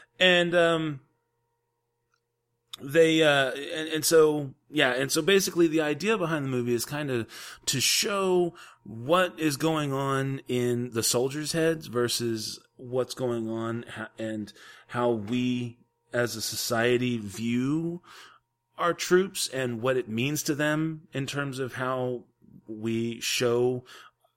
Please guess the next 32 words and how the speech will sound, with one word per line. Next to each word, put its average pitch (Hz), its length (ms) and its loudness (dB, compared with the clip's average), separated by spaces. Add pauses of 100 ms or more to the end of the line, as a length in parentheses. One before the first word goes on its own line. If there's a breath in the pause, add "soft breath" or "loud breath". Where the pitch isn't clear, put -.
(100)
I, 120 200 -12 (400)
I - 40 -8
don't 208 100 -4
wanna 202 120 0
say 156 140 0
devotion, 113 680 0
but 131 200 0
our 156 120 0
support. - 540 -4 (680 loud breath)
Um, 87 560 -2 (1400)
regardless 202 560 2
of 147 120 2
whether 139 180 2
or 127 40 -2
not 127 180 0
you 113 140 -6
back 113 500 -2
their 110 280 -2
cause, 123 680 -2
no 98 160 -4
one, 95 360 -6 (400 loud breath)
uh, 92 200 -6
at 110 100 -6
least 113 320 -2 (400)
the 98 120 -12
vast 98 260 -6
majority 101 280 -2
of 101 40 -10
people 101 240 -8
today 107 300 -4
don't 107 400 -2 (580 loud breath)
hold 117 500 0